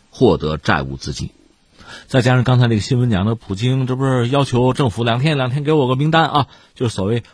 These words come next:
不友好行为相关国家。这里面有的国家对俄罗斯就不友好，有的是国家里边的公民啊，或者一些企业啊，对俄罗斯不友好。当然这个是不是友好，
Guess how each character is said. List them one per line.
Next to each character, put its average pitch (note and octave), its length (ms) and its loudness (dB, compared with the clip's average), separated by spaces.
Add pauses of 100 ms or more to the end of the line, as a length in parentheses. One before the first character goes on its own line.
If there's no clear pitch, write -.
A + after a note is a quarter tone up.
(140)
不 A3+ 160 2
友 C#3 260 6
好 C2+ 240 -2
行 E2+ 240 -8
为 C2 200 -12 (480)
相 B2 280 0
关 A2 240 2
国 D#2+ 180 -4
家。 D2 220 -8 (380)
这 A3 120 -2
里 G3 80 0
面 G3 140 2
有 A#2 140 4
的 G2+ 100 0
国 C3+ 300 0
家 E3 160 -4
对 D3+ 100 -2
俄 A2 160 0
罗 B2 120 0
斯 - 140 -10
就 B2 120 2
不 G#2+ 120 -4
友 G#2 140 -2
好， F2+ 160 -6
有 F2+ 140 0
的 C3 80 -4
是 - 100 -10
国 C3 160 -2
家 D3 180 0
里 G#2 100 -2
边 A2+ 160 -4
的 B2 100 -2
公 F3 160 2
民 D3+ 240 2
啊， D#3+ 120 -2 (600)
或 E3 180 0
者 C3 60 4
一 C3+ 60 0
些 F3 120 2
企 - 480 -6
业 E3+ 280 2
啊， D3+ 180 -2 (720)
对 C#3+ 100 2
俄 A#2 120 2
罗 A#2 120 4
斯 - 160 -2
不 A#2 140 4
友 G2+ 120 6
好。 D2 240 -6 (380)
当 A#2+ 120 0
然 C3 80 2
这 C#3+ 100 -2
个 B2+ 80 -4
是 - 140 -2
不 B2 80 -2
是 A2 140 -4
友 A2 180 0
好， D2 200 -8